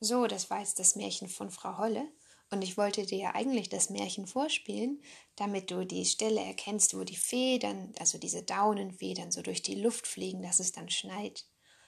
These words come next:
Und dafür ist das Märchen auch ganz bekannt, dass beim Schütteln von den Decken die Federn herausfallen, dass es dann auf der Welt eben ganz weiß wird und alles mit Schnee bedeckt ist.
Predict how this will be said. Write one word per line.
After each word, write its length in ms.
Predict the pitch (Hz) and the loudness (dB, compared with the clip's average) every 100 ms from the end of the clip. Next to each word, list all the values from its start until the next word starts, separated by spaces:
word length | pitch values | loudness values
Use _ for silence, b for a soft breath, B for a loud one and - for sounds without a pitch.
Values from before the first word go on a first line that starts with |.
| b b | b b
Und 120 | 185 | -2
dafür 300 | 180 190 202 | 0 2 2
ist 180 | 196 - | 4 4
das 140 | - 208 | 2 -2
Märchen 360 | - - 196 | -4 -4 -10
auch 160 | 180 - | -12 -10
ganz 220 | 202 - | -2 -2
bekannt, 580 | - - - 214 202 - B B B | -2 -12 -10 -8 -8 -12 B B B
dass 160 | - | 0
beim 180 | - 190 | 0 0
Schütteln 500 | 185 269 262 220 196 | 2 2 2 0 -2
von 200 | 185 190 | -6 -8
den 200 | 180 175 | -8 -6
Decken 400 | 180 220 - 185 | -4 -4 -4 -8
die 120 | 180 | -8
Federn 420 | - 226 220 208 185 | -4 4 4 4 -2
herausfallen, 920 | 185 185 277 381 - 180 190 190 185 b b | -6 -2 2 2 2 -4 -6 -8 -12 b b
dass 160 | - - | 4 4
es 100 | 170 | 4
dann 160 | 160 180 | 0 -10
auf 140 | 175 | -12
der 160 | 185 180 | -12 -8
Welt 400 | 190 185 - B B B B | -8 -6 -8 B B B B
eben 260 | - 180 180 | -6 -4 -2
ganz 420 | 180 180 180 - | 0 8 8 8
weiß 420 | 175 185 180 - | -2 2 2 2
wird 220 | 165 165 | 0 -4
und 160 | - - | -4 0
alles 280 | 180 185 185 | 0 0 -2
mit 160 | 185 | 4
Schnee 280 | - 185 185 | 2 2 -6
bedeckt 420 | 185 180 180 - - | -10 -12 -14 -14 -4
ist. 300 | 180 - | 0 0